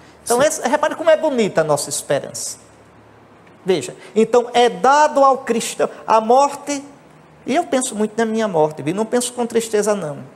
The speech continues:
Speaker 1: eu só penso preocupado com uma coisa, Senhor, que eu saiba morrer.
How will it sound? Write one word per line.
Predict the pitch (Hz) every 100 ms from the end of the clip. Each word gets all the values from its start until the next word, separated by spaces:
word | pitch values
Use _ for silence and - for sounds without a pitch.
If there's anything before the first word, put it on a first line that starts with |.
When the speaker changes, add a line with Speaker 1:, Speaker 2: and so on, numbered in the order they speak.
| - -
Speaker 1:
eu | 160
só | 202
penso | 196 - 233 240 220
preocupado | 208 208 - 190 185
com | 202
uma | 214
coisa, | 214 151 143 139
Senhor, | - 202 196 147 135 - - - - - - - _ -
que | 170
eu | 165
saiba | - 143 143 143
morrer. | 143 139 117